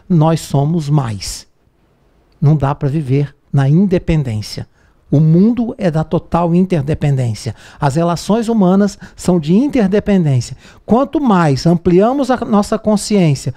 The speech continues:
pra acolher os olhares diferentes do, dos meus olhares, os nossos olhares nos são complementares. Quanto mais eu entendo que eu preciso ser mais colaborativo,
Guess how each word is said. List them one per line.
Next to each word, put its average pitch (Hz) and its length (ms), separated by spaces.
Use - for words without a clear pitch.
pra 180 140
acolher 190 560
os 240 140
olhares 208 680
diferentes 185 640
do, 190 200
dos 180 320
meus 190 240
olhares, 156 600
os 135 220
nossos 185 420
olhares 180 540
nos 160 180
são 185 160
complementares. 190 960
Quanto 180 260
mais 185 340
eu 226 140
entendo 170 540
que - 80
eu 160 60
preciso 220 800
ser 180 240
mais 190 340
colaborativo, 214 1040